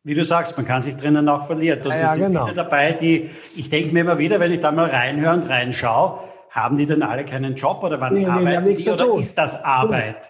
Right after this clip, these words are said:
Speaker 2: Es, es gibt da Leute, die machen in vier Wochen, weiß ich nicht, fünfzig Moderationen, ne? Und die sind morgens, dann mittags, abends, da gibt's dann stille Räume, Raucherräume, ich weiß gar nicht, das ist ja, äh, irre Stilblüten, die das entwickelt. Mich interessiert, wer hat's erfunden?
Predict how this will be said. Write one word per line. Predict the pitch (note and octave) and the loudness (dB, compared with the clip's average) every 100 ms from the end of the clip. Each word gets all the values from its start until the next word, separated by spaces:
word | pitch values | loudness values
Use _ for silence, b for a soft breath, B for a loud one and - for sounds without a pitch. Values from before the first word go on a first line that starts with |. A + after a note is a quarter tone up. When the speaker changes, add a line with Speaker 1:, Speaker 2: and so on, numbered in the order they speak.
| _ - | _ -4
Speaker 2:
Es, | F#3+ G3 G3 | 0 0 0
es | A3 F#3+ | 0 0
gibt | A#3+ A#3 | 0 0
da | G#3+ | 2
Leute, | A3 A#3 | 2 0
die | A3+ A3 | 0 2
machen | A3 A3 | 2 2
in | G#3 | 0
vier | F3+ A#3+ A3+ | 0 0 2
Wochen, | A3 A#3 G#3+ | 2 2 2
weiß | G#3+ G#3 | 0 2
ich | G3+ | 2
nicht, | E3+ | 2
fünfzig | G#3+ A#3 - G#3+ E3 | 2 -2 -2 -4 0
Moderationen, | G#3 G#3+ G3 E3 G#3+ A#3 F3 A#2 - - | 2 4 2 2 0 0 0 -2 -8 -6
ne? | C#3+ F3 G#3+ | -2 0 -2
Und | F3+ | -2
die | F#3 | 0
sind | G3 G3 | 0 2
morgens, | A3+ A#3 G3 | 2 2 0
dann | G3 G3+ | -2 2
mittags, | A#3+ A3+ F#3+ E3+ | 0 2 0 0
abends, | G#3 A3+ A3 E3+ | 2 2 2 0
da | F3 | 0
gibt's | F3+ F#3+ | -2 -2
dann | G3+ F#3 | -2 0
stille | C#3 A3+ A#3+ G#3+ | 0 0 2 2
Räume, | E3+ G3 G3+ F#3 | 2 2 2 2
Raucherräume, | F3+ A3+ G3 F#3+ F#3 G3 F#3+ | 2 0 0 0 2 2 2
ich | D#3+ | 2
weiß | G3 F#3+ | 2 0
gar | G3 | 0
nicht, | F#3+ E3 b b b b | 0 -2 b b b b
das | - F3+ | -2 0
ist | G3+ - | 0 2
ja, | F#3+ | 0
äh, | E3+ E3+ E3+ - - - A3+ A#3+ | 0 -4 -6 -10 -10 -8 0 2
irre | B3 A3 F3 | 4 4 4
Stilblüten, | C3+ A3 B3 G3 D#3+ C#3 | 2 2 2 4 4 2
die | C#3 | 0
das | C3 | 0
entwickelt. | C3 A#2+ B2 B2+ F3 A3 - B B B | -2 -6 -6 0 0 0 -4 B B B
Mich | E3+ B3 B3 | 2 2 2
interessiert, | A3 G#3+ - G3+ A3+ A3 G#3+ _ _ | 2 0 0 0 0 0 -2 _ _
wer | C3+ G3+ | 0 2
hat's | G#3 G#3+ | 0 -2
erfunden? | G#3 F#3+ - F#3 D#3+ A2+ E2 - | -2 -2 2 4 4 2 -2 -12